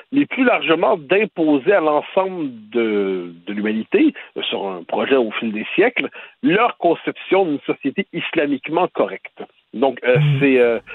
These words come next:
Speaker 1: sous le signe de la charia, donc, euh, une forme de, d'international islamique et islamiste
Speaker 2: Mhm.
Speaker 1: et qui, euh, bon, veut, veut s'imposer un peu partout. Ce qui est très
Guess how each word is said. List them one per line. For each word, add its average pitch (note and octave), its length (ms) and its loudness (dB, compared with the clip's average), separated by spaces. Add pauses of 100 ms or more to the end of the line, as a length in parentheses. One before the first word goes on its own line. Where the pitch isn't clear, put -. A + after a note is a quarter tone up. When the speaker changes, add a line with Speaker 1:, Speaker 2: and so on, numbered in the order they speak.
(160)
Speaker 1:
sous D#3 100 -2
le C#3 60 -8
signe F#3+ 200 0
de D3 60 4
la C3 100 0
charia, C#3+ 560 0
donc, A#2 220 -10
euh, G2+ 80 -4 (280)
une A2+ 120 -6
forme E3+ 420 -2
de, A2 600 2 (520)
d'international F3 1500 0 (100)
islamique D#3+ 680 0
et D3 140 -2
islamiste D3 640 4
Speaker 2:
Mhm. - 220 -20 (100)
Speaker 1:
et C3+ 60 0 (180)
qui, D#3+ 320 4
euh, A#2+ 180 6
bon, A#2+ 200 0 (160)
veut, G#3 240 4
veut D3+ 220 0
s'imposer C#3+ 340 0
un F3+ 40 4
peu D3+ 120 2
partout. - 260 -2 (680)
Ce - 80 -12
qui G#3 60 0
est F#3+ 80 0
très - 180 0